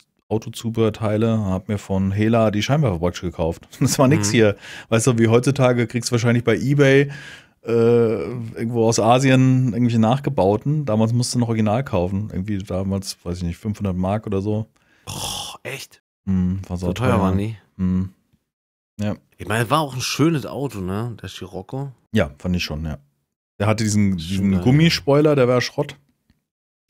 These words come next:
Speaker 1: Der hat ja so eine,
Speaker 2: Mhm.
Speaker 1: so ein Fließheck mit so einem Gummispoiler. Der Gummispoiler war in der Sonne schon total
Speaker 2: Ja, der ist richtig schnell
Speaker 1: morsch.
Speaker 2: grau geworden, glaub ich, ne?
Speaker 1: Grau und morsch, ja, hat so Risse
Speaker 2: Mhm.
Speaker 1: gekriegt.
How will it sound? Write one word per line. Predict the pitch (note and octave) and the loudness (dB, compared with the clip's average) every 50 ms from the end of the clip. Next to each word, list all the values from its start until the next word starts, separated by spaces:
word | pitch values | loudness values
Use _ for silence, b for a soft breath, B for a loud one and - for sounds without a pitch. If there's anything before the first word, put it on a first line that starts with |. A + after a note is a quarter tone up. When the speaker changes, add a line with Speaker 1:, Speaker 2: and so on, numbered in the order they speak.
| _ - | _ -6
Speaker 1:
Der | - F#2 | -4 -2
hat | F2+ G#2+ | 0 0
ja | G#2 | 0
so | F#2+ F#2+ | 0 2
eine, | F#2+ F#2+ F#2+ F#2 F#2+ | 2 2 2 2 0
Speaker 2:
Mhm. | A2 - b b b b b b b b b b b _ _ - | -2 -6 b b b b b b b b b b b _ _ -8
Speaker 1:
so | G2+ | -8
ein | F#2+ | -6
Fließheck | - - B2 B2+ C3 - D3 C#3 C#3 | -4 -2 -2 -2 0 0 -2 -2 0
mit | B2 A2 G2+ | -2 -2 0
so | G#2 G#2 | 0 -2
einem | G2 | 0
Gummispoiler. | G#2+ G#2+ C3 C#3+ C#3 C#3+ - C#3 C3+ C3 B2+ | 0 0 0 0 0 0 0 2 2 4 2
Der | A#2 A2 | 2 2
Gummispoiler | G#2+ A2+ A#2 B2 A#2+ - - A#2+ A#2 A#2 | 2 2 2 0 0 0 0 0 2 2
war | A2 A2 | 2 2
in | G#2 | 2
der | A2 G2+ | 0 0
Sonne | G2+ G#2 A2+ B2 | 0 0 0 0
schon | A#2+ - A#2 A2+ | 0 0 -2 -2
total | A2 G#2+ - A2 G#2+ G#2+ G#2+ A2 A2 A2 - _ _ _ _ _ - | -2 -2 -2 0 2 2 2 2 0 -2 -4 _ _ _ _ _ -4
Speaker 2:
Ja, | A2+ A#2 A#2 A#2+ C#3+ | -4 -4 -2 -2 -4
der | C3+ C#3 C3 | -4 -2 -2
ist | C3 A#2 | -2 -2
richtig | A2+ B2 A#2 A2+ | -2 0 4 6
schnell | G#2+ G#2+ G#2+ G#2+ A2 | 6 8 8 8 8
Speaker 1:
morsch. | B2 C#3 C3+ | 6 6 6
Speaker 2:
grau | G#2+ A2 | 6 4
geworden, | A2+ G#2+ A2 A2 G#2+ A2 | 4 4 2 2 2 2
glaub | G#2+ G#2+ G#2+ G#2 G2+ G#2 | 2 2 2 2 2 0
ich, | G2+ G2+ | -2 -2
ne? | G#2+ A2 B2 A#2+ | -4 -6 -6 -4
Speaker 1:
Grau | - G#2 G2+ A2 B2 B2 | 0 4 4 6 6 4
und | A2 G#2+ | 4 2
morsch, | A2 G#2+ G#2+ G#2+ A2+ C3+ C#3 C#3 - | 2 4 4 4 2 2 0 -2 -4
ja, | G#2+ G2+ G#2 G#2+ A2 | -4 -4 -2 -2 -2
hat | G#2+ G#2+ G#2+ | -2 -2 -4
so | - G#2+ | -4 -4
Risse | G#2 A2 A2 G#2+ C#3 | -2 -2 -2 0 -2
Speaker 2:
Mhm. | C3+ | -2
Speaker 1:
gekriegt. | B2+ A#2 - - B2+ - - - | -2 -4 -6 -8 -10 -10 -12 -20